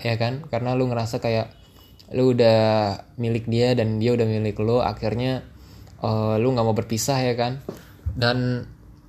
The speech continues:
justru menurut gue ini yang salah gitu. Karena gini ya, ya gue tau lah ini namanya hubungan biologis gitu, kebutuhan manusia gitu ya. Gue tahu. Ini kita nggak ngomongin agama dulu ya, nggak ngomongin agama. Kalau dalam agama jelas yang namanya ketika lu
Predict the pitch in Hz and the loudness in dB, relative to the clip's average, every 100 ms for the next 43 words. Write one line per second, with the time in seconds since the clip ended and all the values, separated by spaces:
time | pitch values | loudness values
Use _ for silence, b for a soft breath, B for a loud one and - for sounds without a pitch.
0 | - 135 135 202 170 156 175 170 175 151 | -12 -8 -4 -2 -2 0 2 2 2 0
1 | 127 131 131 120 101 - - - - - | 0 0 2 0 -4 -8 -16 -20 -18 -8
2 | 139 175 156 113 101 - 165 196 156 160 | -2 2 2 2 0 6 8 8 8 8
3 | 147 131 135 147 156 139 131 147 151 - | 8 6 2 2 2 0 0 0 0 -4
4 | - 123 120 120 120 117 117 B B B | -10 -6 -4 -2 -2 -4 -10 B B B
5 | 123 127 120 117 127 113 107 120 127 131 | 4 6 6 4 0 -2 -2 -2 0 2
6 | 135 - 120 120 120 113 - - 120 120 | 0 0 -2 -2 -4 -12 -18 -8 -4 -2
7 | - 123 117 110 104 101 98 127 127 107 | -2 -2 -2 -2 -2 -6 -4 -2 -2 -4
8 | 110 151 165 196 170 135 127 127 123 117 | 0 0 4 6 6 6 4 4 4 4
9 | 117 123 135 101 92 - 110 110 110 110 | 2 2 2 2 0 -4 -2 0 0 -2
10 | 101 104 120 113 117 120 131 127 123 123 | -4 -2 -2 -2 0 4 4 4 2 2
11 | 120 120 139 147 127 139 131 113 110 110 | 0 0 0 0 2 2 0 -4 -4 -2
12 | 113 113 104 104 104 104 98 | -4 -6 -8 -6 -4 -4 -6